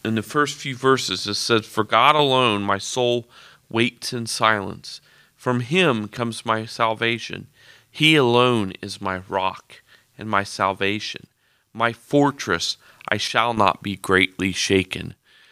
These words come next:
So that one mentions that he's a rock and a fortress, but God as a refuge is mentioned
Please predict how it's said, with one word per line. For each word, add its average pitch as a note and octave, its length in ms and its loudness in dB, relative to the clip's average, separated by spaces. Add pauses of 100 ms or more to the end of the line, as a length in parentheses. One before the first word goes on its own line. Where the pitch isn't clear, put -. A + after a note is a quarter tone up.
(120)
So - 100 -14
that C#3+ 200 4
one C3+ 200 2
mentions B2+ 440 -2
that A#2+ 140 2
he's A2 200 -6
a - 20 -8
rock A2 360 2
and A2+ 80 2
a G#2 40 0
fortress, A#2 580 2
but - 220 -4 (480)
God C3+ 280 2
as A2+ 140 -8
a G#2+ 60 -10
refuge A#2 840 -4 (420)
is A2 180 -6
mentioned A#2 440 -2